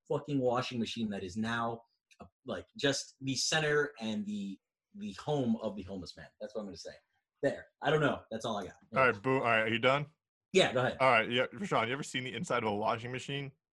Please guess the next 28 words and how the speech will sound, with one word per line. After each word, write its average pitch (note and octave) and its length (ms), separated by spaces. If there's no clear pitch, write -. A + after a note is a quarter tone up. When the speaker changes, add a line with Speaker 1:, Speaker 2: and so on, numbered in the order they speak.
Speaker 2:
Think C#3+ 140
about C#3+ 300
crawling B2 380
in G#2+ 120
that G#2+ 180
thing G#2+ 200
to G#2+ 80
sleep - 320
at - 80
night. G#2+ 320
A A#2+ 80
dog A#2 600
who, C3 120
like, A2+ 260
fucking A#2+ 300
circles, A#2+ 400
is, G#2 180
like, G#2 240
runs B2 220
around A#2+ 180
in G#2 80
circles A2+ 460
six - 180
times A2 240
before A2 220
it G#2 80
lays G#2+ 280
down G2+ 360